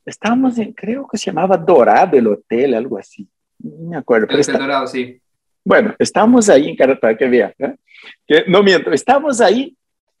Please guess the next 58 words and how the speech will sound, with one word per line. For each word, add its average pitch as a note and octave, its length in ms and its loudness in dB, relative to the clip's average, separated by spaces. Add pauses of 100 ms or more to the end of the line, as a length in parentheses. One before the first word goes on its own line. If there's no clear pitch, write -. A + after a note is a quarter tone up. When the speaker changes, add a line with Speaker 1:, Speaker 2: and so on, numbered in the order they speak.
(240)
Speaker 1:
E B3+ 260 -2
fui C#4+ 200 -4
pra D4 180 -4
um D4 40 -6
lugar A#3+ 280 2
chamado A3 340 -2
Palenque. E3 1040 -4 (200)
Palenque? G3+ 520 -20 (1400)
Creo A4+ 180 -6
que G#3+ 120 -8
se A#3+ 140 -12
chama G3+ 200 0
Palenque. D#3 600 -6 (240)
Um E3 80 -12
lugar E3+ 300 2
que D3+ 100 -14
fomos C#3+ 320 -8
aí. C3+ 140 -2
Deu C#4+ 120 -2
nos F4 140 -4
negritos B3+ 520 -4
aí, A#3 180 0
tá, B3 140 -4
tá, B3 120 -2
tá, C4 140 -4
nos A#3 140 -2
conseguiram A3+ 520 0
um G3 100 -2
hongo. B2+ 340 -2 (840)
"Ah, D#4+ 180 -6
vem F#4+ 300 -10
que D#4 80 -14
esse B3+ 160 -6
é A#3 80 -4
bueno, C4+ 420 -4
que A3 120 -6
te A3 100 -6
vai A3 100 0
abrir A3 260 -2
a F#3+ 100 2
mente, G#3 500 -10
que F3+ 80 -12
não F3+ 100 -10
sei E3 180 -8
o - 60 -16
quê, F#3 340 0
que F#3 80 -6
é - 40 -8
por D3 180 -4
aqui, C#3+ 240 -6
que - 100 -14
por - 180 -6
allá, C3+ 200 0
que C3 80 -10
não A2+ 80 -4
sei A#2+ 80 -6
o - 40 -16
quê." F3 100 -2